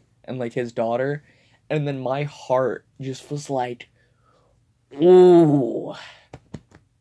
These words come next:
Really, really hit you in the soul. And then I was like, "See, Miles?" Miles is my brother, if you don't know. "See, Miles, this is why you can't kill people.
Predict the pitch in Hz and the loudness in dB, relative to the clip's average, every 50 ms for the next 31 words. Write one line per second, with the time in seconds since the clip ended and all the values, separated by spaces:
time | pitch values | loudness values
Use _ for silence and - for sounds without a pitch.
0 | _ _ _ _ _ _ _ - _ _ _ - 139 147 151 151 143 135 120 - | _ _ _ _ _ _ _ -20 _ _ _ -10 -6 -4 -2 -2 -2 -4 -6 -8
1 | - - 135 147 151 143 143 135 143 156 143 - - 135 127 120 110 110 - - | -10 -8 -6 -6 -4 -4 -4 -6 -6 -6 -6 -6 -6 -8 -8 -8 -8 -12 -20 -14
2 | - - 135 123 123 120 113 117 - _ _ _ _ _ _ _ _ _ _ - | -8 -4 -2 -2 -2 -2 -4 -6 -10 _ _ _ _ _ _ _ _ _ _ -12
3 | 135 139 139 135 135 127 123 135 135 120 - - - - - 185 170 165 156 156 | -8 -6 -6 -6 -6 -6 -6 -6 -8 -8 -8 -12 -12 -10 -8 -8 -6 -6 -6 -8
4 | 156 151 151 147 147 147 147 - - _ _ _ _ _ _ 127 120 120 123 131 | -8 -8 -8 -8 -8 -10 -12 -16 -20 _ _ _ _ _ _ -12 -8 -8 -6 -8
5 | 131 147 151 143 139 131 131 131 131 123 117 120 113 113 - - 117 117 113 110 | -8 -8 -8 -6 -6 -6 -6 -4 -4 -4 -4 -4 -6 -8 -8 -8 -8 -8 -8 -8
6 | - - 120 113 107 107 110 110 _ _ _ _ _ _ - - - 156 147 143 | -10 -12 -14 -12 -12 -12 -14 -16 _ _ _ _ _ _ -12 -8 -6 -4 -4 -4
7 | 139 131 127 131 123 123 - - 147 151 151 - 156 147 143 - 131 123 131 131 | -6 -6 -8 -8 -10 -12 -12 -8 -6 -6 -6 -6 -6 -8 -6 -6 -6 -4 -4 -4
8 | 127 127 - - 139 - - - - 147 139 131 - 131 123 - - 117 110 - | -6 -8 -10 -10 -10 -10 -10 -10 -8 -8 -8 -8 -10 -14 -18 -18 -18 -20 -20 -20